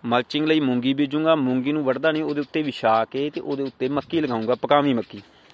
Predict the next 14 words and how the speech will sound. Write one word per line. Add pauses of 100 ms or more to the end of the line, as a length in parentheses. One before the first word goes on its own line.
(1700)
ਸੋ
ਦੋਸਤੋ,
ਮੇਰੇ
ਰਾਜਸਥਾਨ
ਵੀਰਾਂ
ਵਾਸਤੇ
ਤਾਂ
ਆਹ
ਬਹੁਤ,
ਬਹੁਤ,
ਬਹੁਤ
ਜ਼ਿਆਦਾ
ਵਧੀਆ
ਹੈ,